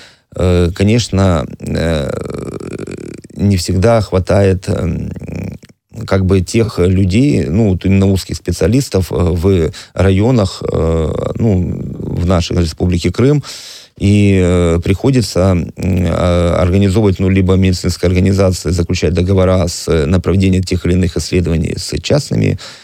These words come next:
э, либо с теми организациями, где это есть, нашими подведомствами, либо, э, мы тоже в этом активно участвуем, помогаем.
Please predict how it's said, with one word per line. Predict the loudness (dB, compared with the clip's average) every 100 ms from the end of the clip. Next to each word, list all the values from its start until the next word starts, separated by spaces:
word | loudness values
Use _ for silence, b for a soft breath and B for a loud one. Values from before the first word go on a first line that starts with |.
| B -4
э, | 0 2 2
либо | 2 2 2
с | 0 -2 -2
теми | 0 2 2
организациями, | 2 2 2 0 -2 -4 -2 0
где | 0 0 0
это | 0
есть, | 0 0 -2 -2
нашими | -2 0 0
подведомствами, | 0 2 2 2 -2 -2 -2 -2 B B _
либо, | 0 2 4 4 4 2 -2 -4
э, | -2 2 2 2
мы | 2 2
тоже | 2 2
в | 0
этом | 0 0
активно | 0 0 0
участвуем, | 2 0 -2 -2
помогаем. | 0 0 2 2 0